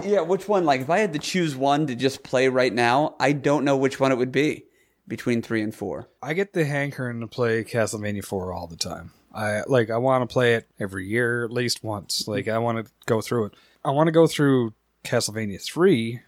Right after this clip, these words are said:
Speaker 2: again and try the different routes and stuff because I haven't done it. Routes, not roots. But I'm also scared too because it was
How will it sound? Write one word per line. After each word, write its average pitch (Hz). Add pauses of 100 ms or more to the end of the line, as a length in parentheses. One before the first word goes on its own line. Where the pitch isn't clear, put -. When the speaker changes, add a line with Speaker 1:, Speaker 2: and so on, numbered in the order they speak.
(280)
Speaker 2:
again 117
and 110
try 120
the 104
different 104
routes 120
and 107
stuff -
because 98
I 92
haven't 98
done 104
it. -
Routes, -
not 101
roots. 98 (300)
But 113 (200)
I'm 131
also 143
scared 135
too 101
because 101
it 73
was -